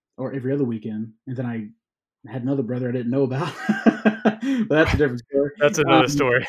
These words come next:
Speaker 2: <laughs>
Speaker 1: yeah. <laughs> So, um,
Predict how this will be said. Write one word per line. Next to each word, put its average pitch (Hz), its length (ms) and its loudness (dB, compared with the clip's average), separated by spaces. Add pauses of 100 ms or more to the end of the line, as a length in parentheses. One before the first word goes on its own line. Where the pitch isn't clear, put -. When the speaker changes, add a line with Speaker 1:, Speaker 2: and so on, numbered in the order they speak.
(140)
Speaker 2:
<laughs> - 0 - (240)
Speaker 1:
yeah. 214 960 0 (520)
<laughs> 226 440 -4
So, 156 400 4
um, 151 460 0